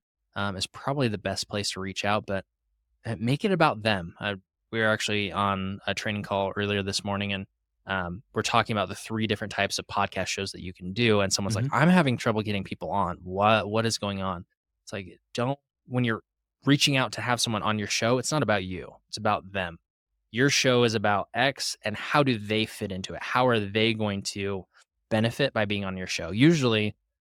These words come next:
Speaker 1: like, it's flattery enough to be like, "Hey, you wanna interview me on your show? I've never been asked to be interviewed. This is awesome." Sometimes
Speaker 2: Yeah.
Speaker 1: there's apprehension, but if there's any scent of you wanting to pitch them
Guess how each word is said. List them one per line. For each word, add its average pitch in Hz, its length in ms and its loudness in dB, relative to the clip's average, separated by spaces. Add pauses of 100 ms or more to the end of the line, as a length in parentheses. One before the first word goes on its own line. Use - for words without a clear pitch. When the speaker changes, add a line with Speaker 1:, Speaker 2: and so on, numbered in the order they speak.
(100)
Speaker 1:
like, 95 280 -8 (260)
it's 113 200 0
flattery 117 440 6
enough 107 200 2
to - 80 -12
be 104 80 -4
like, 90 120 -4
"Hey, 240 160 -2
you 101 140 -2
wanna 104 140 -4
interview 120 420 0
me 113 380 -4
on 107 160 -4
your 80 100 -14
show? 127 420 0
I've 117 120 -2
never 131 160 -6
been - 160 -16
asked 92 180 -10
to - 60 -16
be - 120 -20
interviewed. 117 380 -12
This 143 140 -8
is 135 100 -2
awesome." - 340 2 (500)
Sometimes 135 340 2
Speaker 2:
Yeah. - 20 2
Speaker 1:
there's 113 140 2
apprehension, 98 760 -2
but 107 100 0
if 110 120 -2
there's 117 200 0 (140)
any 131 680 -2 (260)
scent 123 380 0
of 107 100 -2
you 110 320 0
wanting 104 360 -2
to - 120 -18
pitch - 320 -6
them 170 300 0